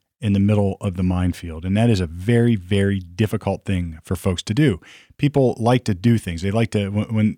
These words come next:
anxiety hits, when, when that, uh, those, that stomach, the, the butterflies or the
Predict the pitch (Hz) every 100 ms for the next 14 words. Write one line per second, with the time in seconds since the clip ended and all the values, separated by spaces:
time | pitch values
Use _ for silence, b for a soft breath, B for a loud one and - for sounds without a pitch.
0 | - 113 107 127 135 110 - 101 - -
1 | b b b _ 107 101 95 92 - _
2 | _ _ 104 101 101 95 - 95 85 85
3 | 85 107 95 92 87 104 92 - - -
4 | 120 107 92 - _ _ 95 90 98 92
5 | 82 113 113 - 98 90 90 95 95